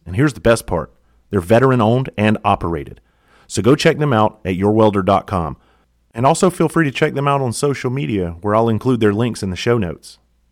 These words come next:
I think the hardest part of doing these podcasts literally is getting started, because you sit here and you try to figure out a way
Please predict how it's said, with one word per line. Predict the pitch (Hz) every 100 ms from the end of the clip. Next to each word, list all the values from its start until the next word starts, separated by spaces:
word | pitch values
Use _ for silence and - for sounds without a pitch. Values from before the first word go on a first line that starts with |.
| _ _ _ _ _ _ _ _ _
I | -
think | 143 127
the | 107
hardest | 113 135 160 160 - - _ _ _ _ _ _ _ - - -
part | - 117 92 - _ _ _ -
of | 98 90
doing | 107 104 98
these | 95 104
podcasts | - 98 90 - 80 76 - -
literally | 87 104 98 90
is | 85
getting | 85 98 80
started, | - 87 82 76 76
because | 80 90 92
you | 90
sit | - 123
here | 101 92 82 - _ _ _ _ _ _ _ _ -
and | 98
you |
try | 90 107
to | 95
figure | - 90 90
out | 92
a | 90
way | 90 90 82